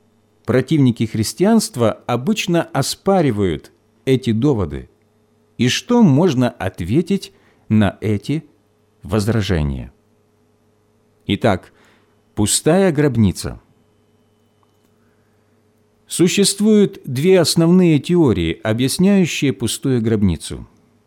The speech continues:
Первая теория. Ученики Христа украли его тело. Что можно ответить на это? Зачем было ученикам красть тело?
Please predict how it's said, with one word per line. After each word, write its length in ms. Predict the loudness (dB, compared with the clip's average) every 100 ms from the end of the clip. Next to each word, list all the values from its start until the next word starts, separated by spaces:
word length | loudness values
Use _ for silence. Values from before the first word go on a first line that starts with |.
| _ _ _ _ -2
Первая 420 | 0 0 -2 -4
теория. 560 | -4 -4 -4 -6 -12 -20 _ _ _ _ _ _ _
Ученики 480 | -8 0 2 2 0
Христа 500 | -2 -4 -2 -2 -2 -6 _ _
украли 460 | -4 -2 0 0 0
его 260 | 0 -2
тело. 400 | -6 -10 -10 -14 -20 _ _ _ _ _ _ _ _ _ _
Что 360 | -12 0 4
можно 420 | 4 4 0 -2
ответить 680 | -2 -4 -2 0 0 0 -2
на 180 | 0 0
это? 380 | -2 -6 -8 -14 _ _ _ _ _ _ _ _ _ _ _ _ _ _ _ _ _ _ _ _ _ _ _ _ _ _
Зачем 720 | -2 0 0 0 2 2 2
было 240 | 2 4
ученикам 680 | 4 2 0 0 2 2 2
красть 520 | 0 -4 -4 -4 -10 -10
тело? 400 | -6 -6 -8 -14